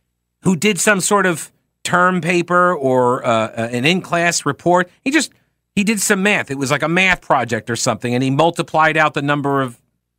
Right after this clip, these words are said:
uh, of straws or something, and it came up with, you know, bajillion straws in the ocean or something, and everybody was like, "Oh my gosh, this is terrible." And so they all were like, "No more straws." And he gave us the plas-, uh, the paper straws. Look, people,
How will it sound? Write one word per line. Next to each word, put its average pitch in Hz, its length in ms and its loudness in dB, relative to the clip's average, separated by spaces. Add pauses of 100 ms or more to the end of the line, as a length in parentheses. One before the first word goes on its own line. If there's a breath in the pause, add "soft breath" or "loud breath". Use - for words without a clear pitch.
(120)
uh, 139 180 0
of 135 200 0
straws 143 580 2
or 107 60 -4
something, 101 420 -4
and 120 80 0
it 120 40 -6
came 147 200 0
up 143 160 -2
with, 143 80 -2
you 131 100 -4
know, 117 180 -2
bajillion 139 680 0
straws 135 440 0
in 120 80 0
the 120 120 0
ocean 120 300 -2
or 104 80 -2
something, 107 320 -6
and 107 100 0
everybody 120 220 0
was 120 100 -6
like, 143 200 -2
"Oh 403 180 4
my 381 200 2
gosh, 320 380 2
this 294 200 -6
is 294 160 -6
terrible." 233 680 -2 (240 soft breath)
And 143 160 -4
so 156 140 -2
they 151 180 0
all 151 220 2
were 139 80 0
like, 127 180 0
"No 359 300 0
more 381 260 2
straws." 240 540 2
And 147 80 -6
he 135 60 -4
gave 151 120 -2
us 135 140 -6
the 110 80 -14
plas-, 254 480 -2
uh, 165 80 -2
the 147 120 -4
paper 254 320 -2
straws. 98 520 -4 (500)
Look, - 240 0 (380)
people, 269 360 0